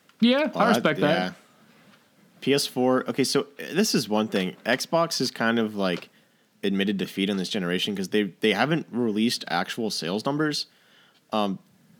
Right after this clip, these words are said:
Speaker 2: the estimates from N P D are, like, around fifty million. Um, P S four just hit a hundred and twelve a couple days ago, and the Switch is about to cross sixty-four million, I think.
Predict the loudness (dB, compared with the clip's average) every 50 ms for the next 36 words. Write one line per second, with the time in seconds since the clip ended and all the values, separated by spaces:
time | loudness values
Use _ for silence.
0 | _ _ 0 2 2 2 2 0 0 -2 -2 -2 -2 -2 -2 -4 -2 -2 -2 -2
1 | 0 -2 -2 0 0 0 0 2 2 2 2 2 0 0 0 0 0 -2 -2 -2
2 | -2 -2 0 0 0 0 -2 -2 -4 -6 -4 -2 -2 -2 -2 -2 0 0 0 0
3 | 0 -4 -6 _ _ _ _ -20 -20 _ _ _ _ _ _ _ -6 -2 0 0
4 | 0 0 -2 -2 -6 -10 -8 -4 -2 -2 0 -2 -2 -2 0 0 0 0 -2 -2
5 | -2 -2 -2 -2 0 0 0 -2 -2 -4 -6 -6 -4 -4 -4 -4 -4 -6 -8 -6
6 | -4 -2 -2 -2 -2 -2 -2 0 0 0 -2 -4 -8 _ -6 -4 -2 -2 -2 -2
7 | -4 -6 -8 -6 -6 -4 -4 -4 -4 -2 -2 -2 -2 -2 -2 0 0 0 -2 -4
8 | -6 -8 -10 -16 _ -20 -16 -10 -10 -6 -2 0 0 0 -2 -4 -6 -6 -4 -4
9 | -4 -4 -6 -8 -8 -8 -8 -8 -10 -8 -6 -4 -2 -2 -2 0 -2 -2 -2 -2
10 | -4 -4 -4 -2 -4 -4 -4 -6 -14